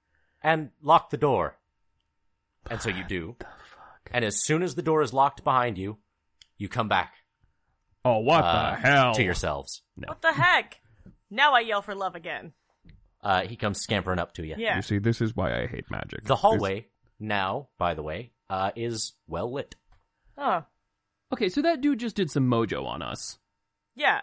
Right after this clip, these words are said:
Speaker 3: in video games, I would just knock down the door again and then retry it. <sighs> But I'm believing that that's not an option.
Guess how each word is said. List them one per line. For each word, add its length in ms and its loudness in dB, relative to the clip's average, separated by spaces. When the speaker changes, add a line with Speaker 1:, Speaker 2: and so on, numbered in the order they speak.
Speaker 3:
in 160 -6
video 260 -2
games, 460 -8
I 80 -2
would 220 -8
just 260 -8
knock 320 0
down 220 0
the 80 -10
door 180 -4
again 380 -2
and 180 -12
then 140 -12
retry 480 -4
it. 80 -16
<sighs> 60 -4
But 240 0
I'm 220 -2
believing 440 -8
that 200 -6
that's 240 -10
not 160 -4
an 60 -12
option. 440 -8